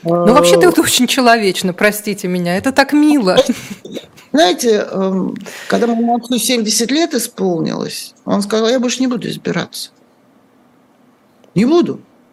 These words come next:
Speaker 2: Ну, зачем? Пусть, пусть идут молодые ребята».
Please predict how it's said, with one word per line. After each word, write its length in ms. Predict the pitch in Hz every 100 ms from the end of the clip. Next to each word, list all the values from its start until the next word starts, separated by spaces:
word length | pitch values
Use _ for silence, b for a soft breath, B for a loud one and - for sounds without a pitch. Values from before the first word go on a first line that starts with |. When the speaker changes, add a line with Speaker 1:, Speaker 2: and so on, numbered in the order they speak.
| _ _ _ _ _ _ _
Speaker 2:
Ну, 320 | 175 226 196 180
зачем? 520 | - 247 285 240 151
Пусть, 320 | - - 277
пусть 200 | - 277
идут 200 | 285 240
молодые 400 | 185 202 208 185
ребята». 440 | 165 175 175 -